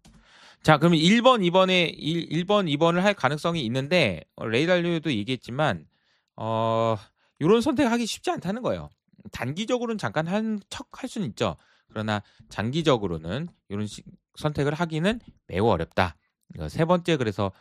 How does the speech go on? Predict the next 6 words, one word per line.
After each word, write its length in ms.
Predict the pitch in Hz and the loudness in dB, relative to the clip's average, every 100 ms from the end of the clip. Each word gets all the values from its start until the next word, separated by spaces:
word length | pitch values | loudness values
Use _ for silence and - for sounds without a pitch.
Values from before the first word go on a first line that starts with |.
| _ - | _ -14
방법이 320 | 90 101 98 | -6 -4 -2
뭐냐면, 440 | 85 73 87 147 147 _ - - - - _ _ - - 76 - _ - _ 156 113 - _ - - _ _ | -4 -4 -2 -2 -4 _ -20 -20 -20 -20 _ _ -20 -20 -20 -20 _ -20 _ _ -20 -20 _ -20 -20 _ _
이게 200 | - 110 | -6 0
이제 140 | 160 120 | 0 0
오늘의 320 | 92 98 120 | 0 0 -2
주제인데, 720 | - - - - - 76 120 | -2 -10 -14 -14 -14 -10 -12